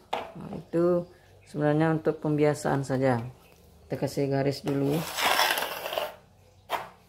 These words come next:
Nah, ini adalah garis bawahnya. Kemudian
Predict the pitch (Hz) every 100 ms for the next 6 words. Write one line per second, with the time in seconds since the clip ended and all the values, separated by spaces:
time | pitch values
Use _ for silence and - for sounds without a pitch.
0 | - - - 143 143 131 - - - -
1 | - 151 175 190 196 165 156 160 165 151
2 | 147 151 185 196 - - - - - -
3 | - _ _ - 139 139 147 139 143 156
4 | 170 165 151 147 160 175 180